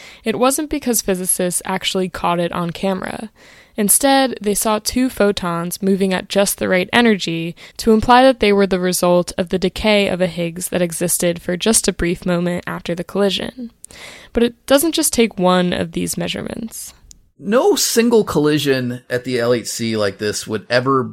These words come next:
Speaker 2: be enough information to really convince you that you'd created a particular kind of particle like a Higgs boson.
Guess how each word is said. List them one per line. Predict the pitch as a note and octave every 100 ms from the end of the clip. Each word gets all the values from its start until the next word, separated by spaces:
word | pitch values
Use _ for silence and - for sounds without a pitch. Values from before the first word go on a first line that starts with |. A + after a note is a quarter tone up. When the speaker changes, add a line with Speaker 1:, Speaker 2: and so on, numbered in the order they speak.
| -
Speaker 2:
be | A#2+ A2+ A2 G#2
enough | A2+ A2+ A#2 A2+
information | B2+ A#2 A2+ G#2 G#2 G2+ G#2+ G2+ G2+ G2+
to | -
really | A2 A2+ G2+
convince | G#2+ G2 G#2 G2+ -
you | G#2 G2+
that | G2 F2+
you'd | G2+ -
created | - G2 F#2 F#2
a | F2+
particular | - F#2+ F2+ G2
kind | - F2+
of |
particle | - E2 F2+ F#2
like | F2+ E2
a | D#2+
Higgs | G2 G2+
boson. | B2+ D#3+ G#3 D4+